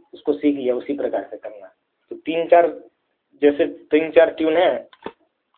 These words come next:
इसकी ट्यून बोलेंगे, क्या बोलेंगे, ताल, मंत्र है मृदंग के, तीन चार होते हैं mainly। तो शुरुआत में एकदम स्लो होता है, उसके बाद मीडियम वाला, फिर फास्ट।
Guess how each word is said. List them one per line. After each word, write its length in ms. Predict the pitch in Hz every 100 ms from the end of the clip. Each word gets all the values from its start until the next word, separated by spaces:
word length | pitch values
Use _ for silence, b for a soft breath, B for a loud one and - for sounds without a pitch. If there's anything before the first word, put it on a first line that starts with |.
| _
इसकी 520 | _ - 120 110 98 _ _ _ _ _ _ _
ट्यून 200 | 175 190
बोलेंगे, 300 | 202 220 202
क्या 160 | 160
बोलेंगे, 280 | 117 110 104
ताल, 380 | 101 131 131 123 - _ _ _ _ _ _ _ - 135 139
मंत्र 300 | 139 143 156
है 280 | 147 151 131
मृदंग 300 | 139 143 131
के, 80 |
तीन 240 | 127 156 170
चार 160 | 170
होते 240 | 160 165 139
हैं 140 | 107
mainly। 300 | 110 110 107 403 _ _ _ _ _ _ - - _ _ _ -
तो 320 | 113 110 110
शुरुआत 420 | - 131 131 123
में 60 | 127
एकदम 380 | 117 123 123 117
स्लो 260 | - 131
होता 320 | 123 110 110 104
है, 100 | 110
उसके 260 | 107 -
बाद 180 | 113 117
मीडियम 400 | 113 117 120 113
वाला, 200 | 110 107
फिर 200 | - 117
फास्ट। 560 | 117 127 127 - -